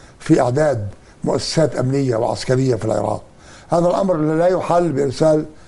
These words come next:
ثلاثمائة جندي أو ثلاثمائة مستشار، لأنه أصلًا ناتج عن الاحتلال الأمريكي للعراق. يعني الأمريكيون عندما غادروا العراق لم ينشئوا فيه ب-، بكل تأكيد مؤسسات أمنية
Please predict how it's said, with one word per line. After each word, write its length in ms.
ثلاثمائة 340
جندي 440
أو 100
ثلاثمائة 440
مستشار، 500
لأنه 400
أصلًا 240
ناتج 400
عن 180
الاحتلال 400
الأمريكي 420
للعراق. 340
يعني 420
الأمريكيون 680
عندما 280
غادروا 840
العراق 560
لم 220
ينشئوا 360
فيه 300
ب-، 180
بكل 320
تأكيد 360
مؤسسات 460
أمنية 520